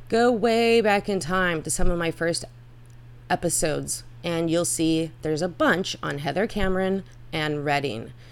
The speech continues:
There was one done maybe, uh, last October where I was able to interview one of the people that everyone was kind of blaming for the situation.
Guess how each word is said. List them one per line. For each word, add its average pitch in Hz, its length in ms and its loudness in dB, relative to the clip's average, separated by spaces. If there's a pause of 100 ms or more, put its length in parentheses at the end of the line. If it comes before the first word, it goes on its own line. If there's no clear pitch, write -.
(280)
There 185 160 2
was 190 180 0
one 202 180 -2
done 196 280 2
maybe, 175 340 2
uh, 156 180 2
last 165 300 0
October 175 580 0
where 151 220 0
I 156 140 -4
was 151 120 -2
able 156 220 -2
to - 180 -8
interview 165 680 0
one 151 380 -2
of 190 140 0
the 180 80 -4
people 185 540 -2
that 156 220 -2
everyone 165 440 0
was 156 100 -4
kind 160 260 -4
of 131 120 -4
blaming 147 420 0
for 220 100 -2
the 208 120 0
situation. 240 880 2